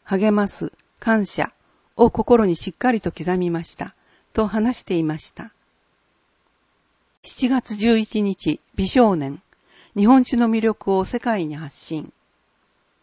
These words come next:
水源小学校跡地にある酒造会社、下部美少年の純米醸造酒、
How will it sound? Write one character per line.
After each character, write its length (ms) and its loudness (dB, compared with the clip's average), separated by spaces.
水 260 2
源 260 2
小 200 4
学 260 -2
校 260 0
跡 220 -4
地 160 -6
に 120 -2
あ 120 -4
る 200 -8
酒 160 -2
造 240 8
会 220 0
社、 260 -6
下 160 -2
部 200 2
美 140 0
少 260 6
年 260 0
の 180 -6
純 240 6
米 180 4
醸 260 4
造 220 2
酒、 300 -8